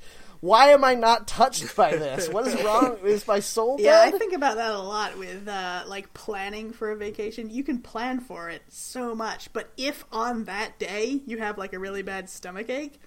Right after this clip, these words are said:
Speaker 2: like, there's not really anything you can do. Like, you can't fix how you're gonna really experience the day if your body is just like, "No, not today."
Speaker 1: Yeah,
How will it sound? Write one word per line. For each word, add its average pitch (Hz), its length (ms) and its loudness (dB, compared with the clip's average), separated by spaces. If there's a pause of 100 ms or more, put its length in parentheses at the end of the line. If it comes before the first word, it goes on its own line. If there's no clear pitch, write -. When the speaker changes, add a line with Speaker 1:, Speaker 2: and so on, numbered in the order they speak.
(140)
Speaker 2:
like, 247 340 -4 (260)
there's 269 260 -6 (120)
not 302 260 -2
really 302 280 -4
anything 269 300 -2
you 247 140 -4
can 196 280 -10
do. 285 400 -6 (120)
Like, 233 180 -6
you 262 80 -8
can't 262 320 -6
fix - 640 -14 (240)
how 220 140 -8
you're 208 200 -4
gonna 208 240 -8
really 220 540 2
experience 190 680 -8
the 180 140 -14
day 175 420 -10
if 175 180 -16
your 175 140 -12
body 180 340 -10
is 170 80 -16
just - 180 -18
like, 170 300 -14
"No, 254 500 -8
not 240 180 -10
today." - 260 -16 (3000)
Speaker 1:
Yeah, 139 380 -2